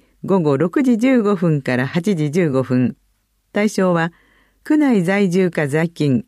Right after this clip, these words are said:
在学で、ステップアップ講座を受講済み、または同程度の操作ができる方です。定員は抽選で四人。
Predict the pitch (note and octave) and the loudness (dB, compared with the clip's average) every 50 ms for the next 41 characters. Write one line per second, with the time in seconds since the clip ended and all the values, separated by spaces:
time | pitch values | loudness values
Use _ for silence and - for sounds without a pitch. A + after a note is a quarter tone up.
0 | _ _ - - D#3+ F3 E3+ D#3 D#3 D#3 - D#3 B2 C3+ C3+ C#3 - _ _ _ | _ _ -6 -2 0 0 0 0 0 -2 -2 -2 -2 -2 -2 -4 -6 _ _ _
1 | _ _ _ _ _ _ _ - - - D4 D4 - - _ - C4 B3+ B3+ B3+ | _ _ _ _ _ _ _ -18 -6 -2 -2 -2 -2 -2 _ -2 -2 -2 -2 -2
2 | - B3 A#3+ - B3 A#3+ G#3 D#3 D#3 C#3+ C3+ C3 A#2+ C#3+ C#3+ - G3 F#3+ F3+ F3 | -4 -6 -2 0 0 0 2 0 0 0 0 0 -2 -4 -2 0 0 2 2 2
3 | D#3 E3 D#3 C#3+ C#3 C#3 - - _ - C#3+ F3+ - G#3+ F3+ D3 C#3 C#3 - - | 0 0 0 0 0 -2 -4 -6 _ -6 -6 -4 -2 0 0 0 0 -2 -6 -12
4 | _ _ - F#3 A3+ C#4 C#4+ C4 C4+ C#4 C4 C4 A#3 F#3+ D#3+ C#3 C3 C#3+ - B3 | _ _ -4 -2 0 2 2 0 0 0 2 2 2 2 0 0 0 0 0 0
5 | A3+ G#3 - E3 D3 C3+ B2+ B2 C3 B2+ - D#3 C3+ C3 - C3+ - B2 A#2+ A#2+ | 0 0 0 -2 -2 -2 -2 -2 -2 -2 -2 -2 -2 -2 -2 -4 -2 -2 -2 -2
6 | F#3 A3+ - - _ _ _ _ _ _ _ _ _ _ _ _ _ _ _ _ | -2 -4 -6 -10 _ _ _ _ _ _ _ _ _ _ _ _ _ _ _ _
7 | _ - G#3+ G#3 G#3 G#3 G3+ G3 F#3 F3+ F3 F3 - - C4 C4 C#4+ - - A#3 | _ -2 0 2 2 4 4 4 2 2 0 -2 -2 0 0 0 0 0 0 0
8 | A3+ G#3+ F#3+ G3 F#3 E3 F3 F3+ F3+ F3+ D3 A#2+ - | 2 2 2 2 2 2 2 2 2 2 2 0 -2